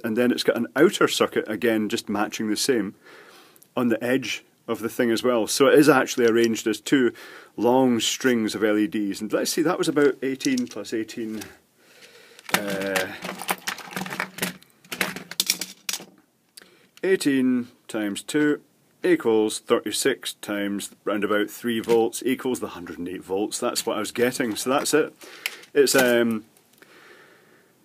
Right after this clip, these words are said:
two strings of thirty-six on that side and two strings of thirty-six on that side to make up the full number of L E Ds. So that's, uh, quite interesting. I should put that down before I get a zap off it, and I shall disconnect it.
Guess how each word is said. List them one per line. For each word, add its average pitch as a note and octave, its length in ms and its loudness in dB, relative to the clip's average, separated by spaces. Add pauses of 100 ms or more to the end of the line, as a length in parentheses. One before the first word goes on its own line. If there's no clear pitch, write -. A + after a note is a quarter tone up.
(400)
two G3+ 140 0
strings D3 320 6
of B2+ 80 0
thirty-six C3 540 2
on B2+ 40 0
that B2+ 160 0
side B2 320 0
and G#2+ 160 -6
two C#3 140 2
strings B2 340 -2
of G#2 60 -12
thirty-six B2 560 -2
on A2+ 80 -2
that B2+ 220 -2
side A2 240 -2
to A2 80 -6
make A#2 240 -2
up A2 100 -2
the A#2+ 80 -8
full G#2+ 420 -4
number A2+ 220 -2
of A2 80 0
L A2+ 140 4
E G#2+ 80 -2
Ds. B2+ 240 -2
So - 120 -2
that's, C#3 280 0
uh, G#2+ 260 4
quite A2 240 -6
interesting. A#2+ 420 -6
I B2+ 40 -8
should F3 120 -2
put - 180 2
that A#2 200 -8
down B2+ 220 -2
before A#2+ 180 -6
I A#2 60 -2
get A2 120 -6
a A#2 60 -8
zap C3 320 -4
off C#3+ 180 -8
it, - 240 -8
and B2+ 120 -2
I A#2+ 80 0
shall A#2 140 -6
disconnect A#2+ 680 -4
it. - 200 -8